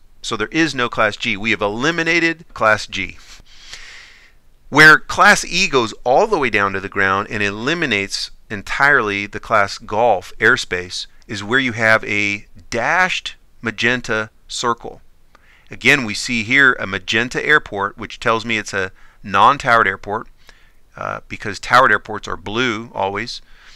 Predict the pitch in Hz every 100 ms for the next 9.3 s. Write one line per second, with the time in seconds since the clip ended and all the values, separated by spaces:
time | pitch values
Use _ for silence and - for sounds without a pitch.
0 | - - - - - 120 123 - _ _
1 | - - 110 127 190 - 135 131 - 127
2 | 123 127 - - - - - - - 110
3 | 110 - 123 107 117 143 175 156 123 -
4 | 110 - 104 104 107 - - 113 - 110
5 | - 104 131 147 160 135 165 123 101 -
6 | - - - 117 117 110 107 - 120 131
7 | 127 - 135 110 101 98 95 110 - 117
8 | 127 123 110 104 104 104 - 104 - 101
9 | 101 90